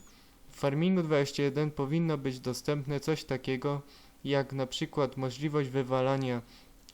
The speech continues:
obornika widłami lub na przykład, y, przenoszenie beli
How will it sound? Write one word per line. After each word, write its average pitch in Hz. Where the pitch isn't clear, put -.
obornika 135
widłami 143
lub 135
na 131
przykład, 127
y, 117
przenoszenie 135
beli 139